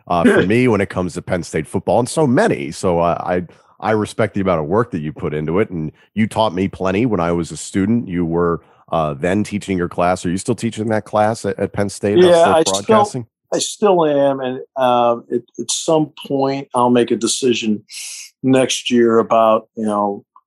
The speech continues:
Speaker 2: no, no matter what, by the end of twenty twenty-three,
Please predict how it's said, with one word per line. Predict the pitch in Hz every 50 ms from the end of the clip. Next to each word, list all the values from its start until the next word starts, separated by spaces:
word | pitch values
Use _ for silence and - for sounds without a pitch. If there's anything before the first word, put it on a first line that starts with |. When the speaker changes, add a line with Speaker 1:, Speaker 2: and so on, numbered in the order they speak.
| _ _ _ _ _ _ - - - - - - - -
Speaker 2:
no, | 180 165 190 -
no | 190 165 165
matter | 165 185 202 196 175
what, | 156 131 131 143 139 123 - -
by | 120 113
the | 117 120 131
end | 143 147 139 127
of | 117 -
twenty | - - - 139 135 127 123 - 120 110
twenty-three, | - - - 127 127 120 113 104 95 - - - 123 117 113 110 104 98 95 95 98 - _